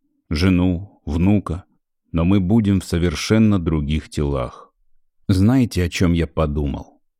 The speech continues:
улыбнулся Дворецкий. «А ведь может быть такое, что в следующей жизни,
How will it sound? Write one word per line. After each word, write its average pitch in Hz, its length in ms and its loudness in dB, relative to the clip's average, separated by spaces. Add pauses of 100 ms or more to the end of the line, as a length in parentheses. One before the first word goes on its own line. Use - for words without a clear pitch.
(180)
улыбнулся 90 600 2
Дворецкий. 76 720 -4 (420)
«А 80 120 -6
ведь 80 160 -4
может 117 320 2
быть 107 300 -4
такое, 120 600 -4 (300)
что - 240 -12
в - 60 -16
следующей 85 600 0
жизни, 85 600 0